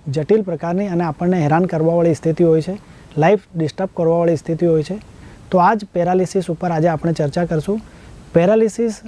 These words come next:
શું છે, એના કારણો શું રહેલા છે,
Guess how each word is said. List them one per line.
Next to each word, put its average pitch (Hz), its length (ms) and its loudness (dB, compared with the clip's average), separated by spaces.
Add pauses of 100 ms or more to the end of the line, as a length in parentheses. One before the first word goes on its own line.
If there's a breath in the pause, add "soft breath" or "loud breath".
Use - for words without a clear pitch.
(200)
શું 196 160 2
છે, 214 120 -8 (640)
એના 175 120 -2
કારણો 180 420 2
શું 196 200 0
રહેલા 180 280 2
છે, 196 240 -10